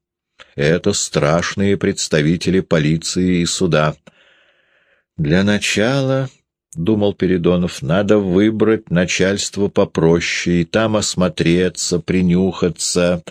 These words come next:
Видно будет, как относятся к нему, что о нем говорят». Поэтому, решил Передонов, всего умнее начать с городского головы.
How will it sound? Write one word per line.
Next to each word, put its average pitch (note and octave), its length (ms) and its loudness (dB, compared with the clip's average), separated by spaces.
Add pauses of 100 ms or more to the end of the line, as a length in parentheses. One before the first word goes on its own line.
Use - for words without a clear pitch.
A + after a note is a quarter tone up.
(400)
Видно G2 500 2
будет, G#2 360 2
как G2 280 0
относятся F2+ 880 0
к - 100 -12
нему, F#2 460 0 (300)
что - 280 0
о F2+ 60 2
нем G2 200 -2
говорят». E2+ 760 0 (880)
Поэтому, A2 580 0
решил G2+ 380 2
Передонов, F#2 720 0 (300)
всего F2+ 440 0
умнее A2+ 460 0
начать A#2+ 640 -2 (120)
с - 120 -4
городского A#2+ 720 0
головы. B2+ 680 0